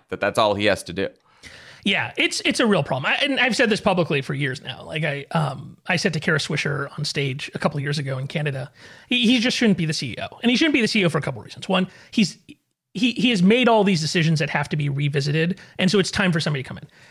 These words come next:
Speaker 2: They need a ma-, major culture change. And it's very hard to change the culture of a company while it's the same people, right? There's a bunch of tech companies that have had kind of really great second acts. And the, the best example is Microsoft, that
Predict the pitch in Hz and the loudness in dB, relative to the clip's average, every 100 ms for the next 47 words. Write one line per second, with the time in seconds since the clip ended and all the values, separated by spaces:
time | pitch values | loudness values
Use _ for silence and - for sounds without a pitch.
0 | _ 196 269 311 196 175 196 214 185 165 | _ 2 4 6 6 6 6 4 4 4
1 | 160 - 143 170 151 196 196 - 196 175 | 0 -4 -4 -2 2 4 4 4 4 6
2 | 190 294 - 190 185 151 - 170 160 147 | 4 4 2 2 2 0 0 2 2 0
3 | - 147 165 147 - 147 151 139 139 - | -4 -4 -4 -4 -4 -4 -2 -4 -8 -16
4 | - 170 156 - 147 139 139 139 - - | -2 0 2 -2 -6 -6 -8 -12 -14 -12
5 | - 139 135 - - - 208 196 - 202 | -4 -2 -4 -12 -6 2 4 4 2 0
6 | 196 - 190 170 147 156 165 - 165 160 | -2 0 2 2 0 0 -2 0 0 -2
7 | 156 185 147 147 151 170 165 151 143 - | -2 0 2 2 2 2 2 0 -4 -4
8 | 131 143 120 - - 160 147 139 135 - | -6 -6 -10 -10 -8 -6 -4 -6 -10 -16
9 | - _ 180 147 214 - 170 175 156 151 | -20 _ 0 2 0 0 0 2 0 -2
10 | 143 143 175 - 202 214 - - - - | -2 -2 -2 -2 -2 -4 -12 -20 -20 -4
11 | 196 170 - | 0 0 -4